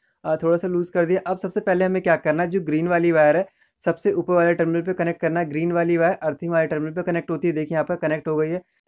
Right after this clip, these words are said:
अब इसके बाद यहाँ पर दो तार और बची हैं, यहाँ पर ब्लैक और रेड। आप दोनों में से किसी भी टर्मिनल पे कनेक्ट कर सकते हैं, कोई दिक्कत नहीं है। तो यहाँ पर देखिए मैंने, अ, रेड वाली वायर इस वाले टर्मिनल पे कनेक्ट कर दिया है।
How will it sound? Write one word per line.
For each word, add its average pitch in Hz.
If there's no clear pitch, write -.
अब 220
इसके 226
बाद 208
यहाँ 202
पर 220
दो 185
तार 185
और 160
बची 170
हैं, 196
यहाँ 180
पर 202
ब्लैक 156
और 175
रेड। 165
आप 202
दोनों 175
में 202
से 214
किसी 214
भी 226
टर्मिनल 180
पे 185
कनेक्ट 170
कर 160
सकते 160
हैं, 190
कोई 170
दिक्कत 165
नहीं 160
है। 175
तो 185
यहाँ 170
पर 175
देखिए 156
मैंने, 175
अ, 170
रेड 151
वाली 165
वायर 160
इस 165
वाले 147
टर्मिनल 160
पे 175
कनेक्ट 175
कर 170
दिया 170
है। 175